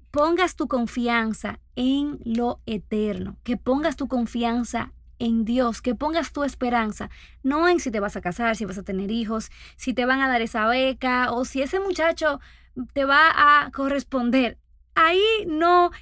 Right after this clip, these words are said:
esa no es una fuente segura para tu esperanza, porque todo eso se puede derrumbar. Ahora, si pones tu esperanza en Dios y te enfocas en lo eterno,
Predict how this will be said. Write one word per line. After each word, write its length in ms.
esa 200
no 60
es 80
una 140
fuente 260
segura 440
para 220
tu 80
esperanza, 480
porque 260
todo 280
eso 160
se 100
puede 240
derrumbar. 720
Ahora, 340
si 180
pones 320
tu 80
esperanza 640
en 140
Dios 260
y 60
te 80
enfocas 480
en 100
lo 100
eterno, 560